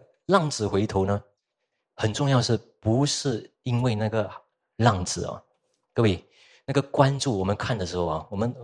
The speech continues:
我自己读那个故事的时候，我就看，哇，很感动。啊，回来的时候，哇，这个小儿子哦，回来，哦，这个大儿子岂有此理，他不要，呃，就讲他的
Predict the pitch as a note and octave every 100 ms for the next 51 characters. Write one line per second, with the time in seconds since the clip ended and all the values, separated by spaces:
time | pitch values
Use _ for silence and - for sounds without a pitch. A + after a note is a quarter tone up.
0 | G#2+ A#2 A2 C#3 A#2+ - F#2+ G2+ G2 F#2
1 | F2+ - F#2 D#2 D2 D2+ - _ _ _
2 | _ - F#2+ A2 G2+ F2 A#2 - - -
3 | G#2 G#2 D#2 D2 F3 _ _ _ _ _
4 | _ - F#2+ - A2+ A2+ G2 G2 F#2+ F#2
5 | - _ _ - - F2+ - - - A2+
6 | G#2 F2+ E2+ - E2+ F#2 - D#2+ D2+ -
7 | _ _ - F2 D#2+ D#2 - F2+ - _
8 | - G2+ - F3 E3 - E3 F#3+ F2+ -
9 | E2+ E2 F2+ E2 F2 E2+ - - D#2 D#2
10 | F#2 E2+ - - F2 D#2+